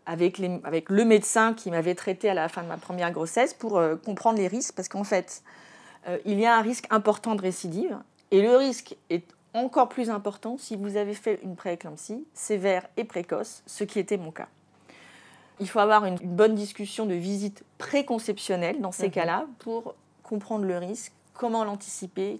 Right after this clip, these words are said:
Speaker 1: comment le gérer.
Speaker 2: Absolument. Il faut absolument en parler. Il faut pas garder ça pour soi.
Speaker 1: Non,
Speaker 2: Il
Speaker 1: non.
Speaker 2: faut bien prévenir son
Speaker 1: Ouais.
Speaker 2: médecin, son médecin quand on réenvisage une
Speaker 1: Voilà.
Speaker 2: grossesse, euh,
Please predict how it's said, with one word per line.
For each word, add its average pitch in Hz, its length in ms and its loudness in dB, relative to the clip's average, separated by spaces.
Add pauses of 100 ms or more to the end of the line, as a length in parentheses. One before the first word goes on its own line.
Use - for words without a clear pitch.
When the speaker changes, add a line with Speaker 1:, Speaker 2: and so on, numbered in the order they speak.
Speaker 1:
comment 220 300 0
le 202 80 -2
gérer. 180 320 -4
Speaker 2:
Absolument. - 320 -12
Il 185 60 -4
faut - 240 -2
absolument 185 540 -2
en 160 40 -8
parler. 151 280 -4
Il 139 40 -10
faut 160 140 -12
pas 180 160 0
garder 156 260 2
ça 165 180 -4
pour 147 200 -10
soi. 165 240 4
Speaker 1:
Non, 240 380 10
Speaker 2:
Il 220 40 0
Speaker 1:
non. 214 60 4
Speaker 2:
faut 175 60 2
bien 175 260 0
prévenir 175 340 -2
son 170 80 -4
Speaker 1:
Ouais. 165 80 0
Speaker 2:
médecin, 175 400 -2 (320)
son - 140 -10
médecin 170 380 -4
quand - 220 -8
on 151 100 -6
réenvisage 170 560 -2
une 170 60 -4
Speaker 1:
Voilà. 160 200 4
Speaker 2:
grossesse, 165 440 -6
euh, 139 60 -12